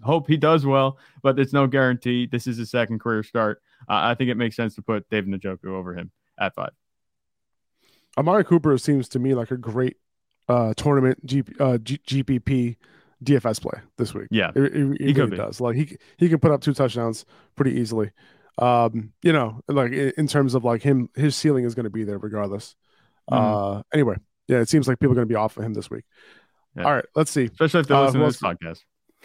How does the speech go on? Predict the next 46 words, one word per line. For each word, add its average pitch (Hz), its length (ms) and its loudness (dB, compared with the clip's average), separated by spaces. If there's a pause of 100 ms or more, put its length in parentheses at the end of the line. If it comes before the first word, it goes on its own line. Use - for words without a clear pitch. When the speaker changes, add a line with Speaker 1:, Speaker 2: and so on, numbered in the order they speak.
(280)
Speaker 2:
Yeah, 220 680 6
<laughs> 269 100 0
I - 80 4
know, 135 140 4
right? 123 260 4
Okay, 170 220 2
let's 143 140 2
go 170 120 2
contrarian. 139 520 2
Let's 113 100 -6
go 131 120 0
Amari 123 240 -2
Cooper. 117 300 -8 (500)
Um, 127 420 0 (380)
Gerald 160 260 4
Everett 165 260 4
in 139 80 0
a 135 60 2
good 139 240 0
matchup, 131 520 -2 (280)
uh, 117 260 2
against 123 280 -2
Tennessee 117 360 -4
at 101 120 -8
seven, 139 460 0 (340)
followed 123 320 2
by 120 80 0
Greg 110 300 -6
Dulcich 170 560 0 (120)
at 123 180 -2 (180)
eight 165 260 -2 (140)
in 135 100 -2
a 117 80 -4
great 120 340 -6
matchup 131 320 -4
against 120 300 -4
Arizona. 123 460 2
It 120 100 -2
seems 170 320 -4
like 170 100 -4
Russell 143 300 -4
Wilson 147 440 -2 (220)
is 127 120 -4
progressing 131 640 -2
through 143 140 0
the 127 100 2